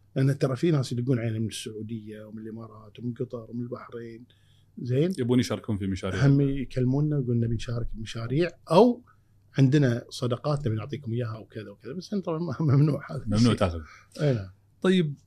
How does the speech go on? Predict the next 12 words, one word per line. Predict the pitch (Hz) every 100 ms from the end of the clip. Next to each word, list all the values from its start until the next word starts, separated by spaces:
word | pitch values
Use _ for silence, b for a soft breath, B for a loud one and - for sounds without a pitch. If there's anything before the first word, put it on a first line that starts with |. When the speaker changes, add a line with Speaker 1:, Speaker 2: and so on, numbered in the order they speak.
| _ _ -
Speaker 2:
آه، | 131 127 117 107 98 - - _
خلال | - 123 180 123
زياراتك | 131 117 123 123 104
الأخيرة | 92 98 101 82 80 - _ _ _ _ _ - - - - -
في | 98
الدول | 92 90
العربية | 80 85 82 82 80
والدول | 80 85 85
الإسلامية، | 90 - - - 78 - _ _ _ 131
Speaker 1:
مم. | 123 123 123 - - _ _ _ -
Speaker 2:
الاستقبالات | - - - 101 107 101 - -
الحافلة | - - 107 95 - -